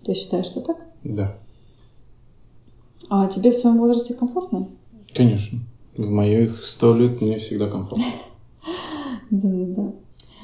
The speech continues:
Speaker 1: А, ну вот, какие-то плюсы по сравнению, чем твои сто, чем твои, там, сколько-то в юные, в юные годы есть? За счет уже такого вот
Speaker 2: Ну,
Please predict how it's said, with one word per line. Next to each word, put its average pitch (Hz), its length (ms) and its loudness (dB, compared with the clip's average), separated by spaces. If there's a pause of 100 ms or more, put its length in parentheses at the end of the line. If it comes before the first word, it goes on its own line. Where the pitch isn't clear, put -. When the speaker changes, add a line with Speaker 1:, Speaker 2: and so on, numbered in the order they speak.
(240)
Speaker 1:
А, 202 460 4 (1400)
ну 196 180 2
вот, 170 160 -4
какие-то 190 280 0
плюсы 233 400 2
по - 100 -6
сравнению, 180 760 0
чем 185 260 -2
твои 175 320 0
сто, 175 420 -2
чем 170 260 -4
твои, 170 680 -4 (760)
там, 156 180 -8
сколько-то - 680 -10 (520)
в 185 220 -4
юные, 180 600 -4
в 185 60 -2
юные 180 420 2
годы 180 320 -2
есть? - 580 -8 (1000)
За - 120 -20
счет - 420 -8
уже 165 460 -6 (320)
такого 170 340 -8
вот - 120 -10
Speaker 2:
Ну, 147 280 4